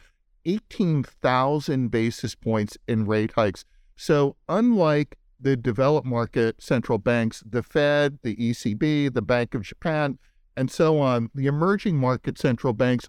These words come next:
are ahead of the curve. They put high real yields into those markets, made those markets attractive. If the dollar cools off, those markets are a screaming buy.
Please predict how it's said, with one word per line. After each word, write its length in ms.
are 180
ahead 340
of 140
the 100
curve. 520
They 140
put 320
high 260
real 320
yields 320
into 220
those 260
markets, 460
made 360
those 220
markets 420
attractive. 720
If 200
the 100
dollar 540
cools 440
off, 320
those 340
markets 460
are 200
a 40
screaming 580
buy. 340